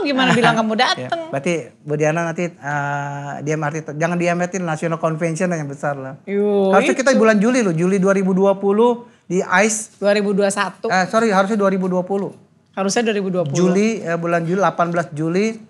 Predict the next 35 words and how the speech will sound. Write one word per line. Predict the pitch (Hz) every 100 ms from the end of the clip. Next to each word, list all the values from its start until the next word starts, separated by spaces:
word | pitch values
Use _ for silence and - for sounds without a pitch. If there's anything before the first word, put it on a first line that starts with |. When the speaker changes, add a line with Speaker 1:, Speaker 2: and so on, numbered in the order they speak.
| _ _ _ - - _
Speaker 2:
kita | - 180 208 208 160
harusnya | - 160 190
di | 180
ais, | 175 202 202
kita | 190 202
udah | 175 170
sewa | 175 170
hall | 160 180 180 175 175 - -
sembilan | - 170 165 190 190
dan | 165
sepuluh. | 156 160 175 185 151 - _ _
Harusnya | 156 170
sepuluh | 190 180 165 160
ribu | 156 151 151
orang | 156 165 156 151
tuh. | 143 147 - _ -
Speaker 1:
Tapi | 165 220 208
karena | 196 165 165
begini | 160 165 160 175 233
jadi | 214 175
ketunda. | 196 196 196 185 165 - _ _
Speaker 2:
Ada | - 131 139
dua, | 151 180 143 - - - _
ada | 120 135
dua | 131 143 139 135
yang | 127 135
menjawabkan. | 139 147 151 135 127 -
Speaker 1:
Mm-mm. | 190 190
Speaker 2:
Satu, | 175 175 175
kita | 143 156 156
panggil | 147 143
artis | 135 139 143 160 160 - - - - -
Mas | 147 143
Didi | 143 147
Kempot, | 143 143 135 147 175